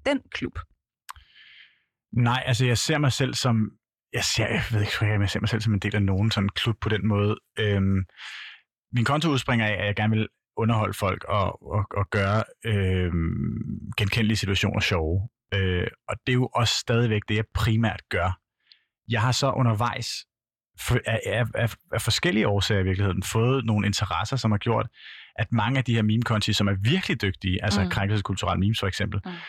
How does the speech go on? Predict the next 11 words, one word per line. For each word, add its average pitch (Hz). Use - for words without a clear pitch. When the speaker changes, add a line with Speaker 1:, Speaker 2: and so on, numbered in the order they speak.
Speaker 2:
øh, 98
har -
jeg 95
kunne -
følge 120
og 98
kunne 107
lære 101
sindssygt 117
meget 107
af. 120